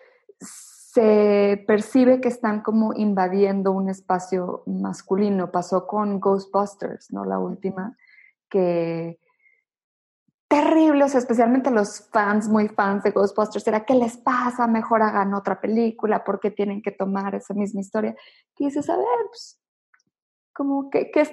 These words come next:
Speaker 1: qué hay detrás de ese pensamiento que te hace rechazarlo con tanto, con tanto fervor, ¿no? ¿Por, por qué
Speaker 2: Exacto.
Speaker 1: no?".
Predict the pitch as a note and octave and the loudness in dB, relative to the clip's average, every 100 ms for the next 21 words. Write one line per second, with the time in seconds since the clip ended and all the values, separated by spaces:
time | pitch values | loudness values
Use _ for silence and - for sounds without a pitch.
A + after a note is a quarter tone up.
0 | - D4 C#4+ D#4 D#4 D4+ C#4 C4 B3+ B3 | -2 4 4 4 2 0 0 2 -2 -2
1 | B3 A#3 A#3+ A#3 C#4+ B3+ G#3 G3 F#3+ G#3+ | -2 -2 0 2 2 0 -2 -6 -4 -2
2 | G3 - G3+ G3 G3 _ _ _ G#3+ A3 | -2 -2 -2 -2 -6 _ _ _ 2 2
3 | G#3+ G3+ - G#3+ G#3 A3 A#3+ A3+ G3 G3 | 2 -4 0 0 2 0 0 0 -2 -2
4 | G3 G3 G3+ F#3+ F3+ _ _ _ _ _ | -2 -2 -4 -4 -6 _ _ _ _ _
5 | _ _ _ - G3 F#3+ G3+ A#3+ B3 A3+ | _ _ _ -8 -2 0 2 0 2 2
6 | F#3+ G#3 B3 G#3+ F#3+ G3 G#3+ - - G#3+ | 4 4 4 4 0 -4 -4 -10 -16 -14
7 | G#3 A#3 D4 F4 F#4 | -8 -6 -4 -6 -6